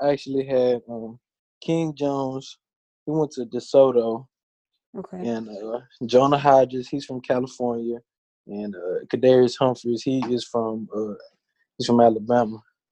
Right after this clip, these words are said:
Speaker 2: Okay.
Speaker 1: So it was two, two Texans on the team, a Californian and a, and a Bama kid.
Speaker 2: That's something to be a little comfortable with. You got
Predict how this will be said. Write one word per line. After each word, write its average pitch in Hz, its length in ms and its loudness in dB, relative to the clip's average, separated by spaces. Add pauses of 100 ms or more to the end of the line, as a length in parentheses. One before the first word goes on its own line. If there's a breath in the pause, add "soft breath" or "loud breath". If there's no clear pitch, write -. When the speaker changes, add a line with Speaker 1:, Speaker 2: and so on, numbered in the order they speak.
(260)
Speaker 2:
Okay. - 160 -10
Speaker 1:
So 190 100 0
it - 20 4
was 123 140 -2 (120)
two, 165 160 -2 (360)
two 190 140 4
Texans 165 500 2
on 160 120 4
the 151 80 -4
team, 147 420 -2
a 120 60 -8 (520)
Californian 135 760 2
and 120 220 -6
a, 117 80 -10 (640 soft breath)
and 113 120 -4
a 110 40 -4
Bama 123 380 2
kid. 117 360 2 (840 loud breath)
Speaker 2:
That's 202 260 -10
something 208 360 -2
to 202 100 2
be 208 300 -2
a 196 60 0
little 233 240 -2
comfortable 185 640 -2
with. 208 320 0 (540)
You 190 200 -4
got 185 100 -6